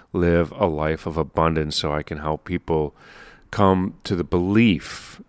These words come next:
uh, that they can design and create the life that they want, that they are the authors of their book.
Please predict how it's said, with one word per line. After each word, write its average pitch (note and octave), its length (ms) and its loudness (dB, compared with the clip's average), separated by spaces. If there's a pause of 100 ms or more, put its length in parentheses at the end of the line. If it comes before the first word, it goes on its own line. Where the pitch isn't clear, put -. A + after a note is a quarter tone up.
(100)
uh, E2 320 0
that F2 460 2
they F#2+ 300 6
can F#2+ 880 2 (320)
design F2 540 4
and E2 160 -2
create E2+ 600 0
the F2 80 -6
life E2+ 300 2
that - 120 -8
they E2 100 0
want, E2 300 0
that D#2+ 140 -6
they F#2+ 160 4
are G2+ 400 6
the F2 160 2
authors E2+ 600 2
of D#2 420 -4
their E2+ 160 2
book. E3 520 4